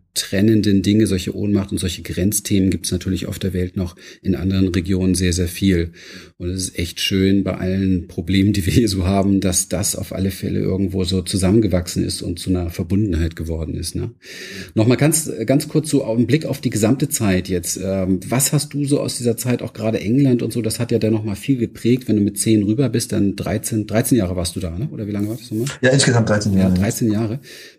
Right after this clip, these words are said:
Speaker 1: Ähm, dann bist du ja bis zum dreiundzwanzigsten Lebensjahr da gewesen. Das ist ja eine extrem prägende Zeit, also die ganze Pubertät und so weiter.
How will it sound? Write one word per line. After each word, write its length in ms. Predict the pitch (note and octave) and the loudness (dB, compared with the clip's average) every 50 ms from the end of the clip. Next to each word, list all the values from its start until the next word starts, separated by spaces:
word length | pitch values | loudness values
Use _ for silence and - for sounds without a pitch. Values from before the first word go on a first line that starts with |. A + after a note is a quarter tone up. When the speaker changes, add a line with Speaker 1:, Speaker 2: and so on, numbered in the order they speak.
| _ _ | _ _
Speaker 1:
Ähm, 400 | - A2 A2 A2 A2 A2 G#2+ - - | -2 0 2 2 2 2 0 -2 -2
dann 200 | - - A2 G#2 | 0 0 0 2
bist 240 | - C3 - - - | 0 -2 -2 -2 0
du 20 | |
ja 340 | B2 A#2+ A2+ A2 A2 A2 G#2+ | 2 2 4 4 2 2 0
bis 320 | G2 G2 A#2+ A#2 A2+ - | 0 0 -2 -2 -2 -2
zum 200 | - - A2+ A2 | -2 0 0 0
dreiundzwanzigsten 680 | F#2+ F#2 F2+ F#2+ G#2+ A#2 - - A2 G2+ G2 G2 - F#2+ | 2 2 2 2 0 0 0 0 0 0 0 0 0 0
Lebensjahr 340 | F#2 G#2 B2 C#3 C3+ - F#2+ | 2 2 2 0 0 -2 -2
da 120 | F2 F2+ F2+ | -2 -2 -2
gewesen. 300 | F#2 E2+ F#2 F2+ F#2+ F#2 | -2 -2 -2 -2 0 -2
Das 140 | F#2+ F2+ | -2 -2
ist 120 | - - - | -2 -2 2
ja 80 | A#2 | 4
eine 240 | G2 G2+ G2+ G2+ - | 4 4 2 2 0
extrem 560 | - B2 - - - - - - A2+ G#2+ G#2 | -4 -4 -2 -2 -4 -4 -4 -2 0 0 0
prägende 440 | G2 - - G#2 G2+ F#2+ F#2 F#2 F2 | 0 -2 -2 -2 0 0 -2 -2 -2
Zeit, 360 | - - F2+ F2+ F#2+ A#2 C3+ | -4 -6 -6 -4 -6 -6 -4
also 160 | G2 F#2+ F#2 F#2 | -4 -4 -4 -4
die 60 | F#2 | -2
ganze 240 | F#2 F#2+ F#2+ - G2+ | -2 -4 -4 -6 -8
Pubertät 500 | - F#2 - F#2 E2+ - F#2 F#2+ A2+ - | -12 -10 -10 -8 -6 -2 -2 -2 0 -2
und 120 | B2+ A#2 | -4 -4
so 140 | - B2 A#2+ | -4 -4 -4
weiter. 320 | A#2+ A2+ A2+ - B2+ B2 | -2 -4 -2 -2 -4 -6